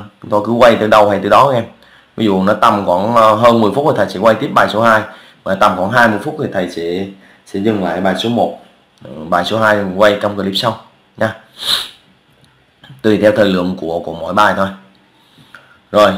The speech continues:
cho hình chớp S A B C D, có S A thì vuông góc với mặt phẳng, à, đáy này. Và cái A B C D này là hình thoi, cạnh A. Và ở đây chúng ta có cho thêm là cái đường chéo A C là chúng ta cũng bằng A luôn. Nhớ hình thoi á,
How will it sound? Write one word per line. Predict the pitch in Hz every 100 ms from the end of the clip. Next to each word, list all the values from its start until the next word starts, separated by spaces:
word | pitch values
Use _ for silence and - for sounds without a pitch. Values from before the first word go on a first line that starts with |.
| - -
cho | 120
hình | 120 107 98
chớp | 139 -
S | 143 160 -
A | 123
B | 117
C | 113
D, | 127 117 120 123 117 -
có | 123 135
S | 147 147
A | 123 117
thì | 104
vuông | 98 110 113
góc | 127 151 127
với | 131
mặt | 113 -
phẳng, | 95 92 110
à, | 107 104 - - - _
đáy | 101 139
này. | 156 104 - - _ _ -
Và | 95 101 98 95
cái | 113
A | 123
B | 117
C | 113
D | 117 117 117
này | 113 104
là | 98 92 90
hình | 95 90
thoi, | 113 117 113 - - -
cạnh | 92
A. | 92 113 110 - - _ _ _ _ -
Và | 101
ở | 92 95
đây | 113 113
chúng | 110
ta | 113
có | 113 117 147 185 - -
cho | 123 117
thêm | 139 123
là | 113 92
cái | 113
đường | 117 101 95
chéo | 127 147 202
A | 156 127
C | -
là | 120 117 104 90
chúng | 90 92
ta | 110
cũng | 107 98
bằng | 87
A | 101 107
luôn. | 104 104 - - - - -
Nhớ | 127 185
hình | 208 120
thoi | 156 160
á, | 160